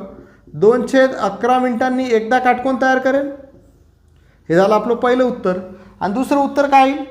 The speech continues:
साठ छेद अकरा गुणेला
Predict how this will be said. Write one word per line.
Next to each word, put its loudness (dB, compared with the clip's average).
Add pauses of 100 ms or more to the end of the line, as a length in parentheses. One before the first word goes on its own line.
(160)
साठ 2
छेद -2 (140)
अकरा 0 (960)
गुणेला 2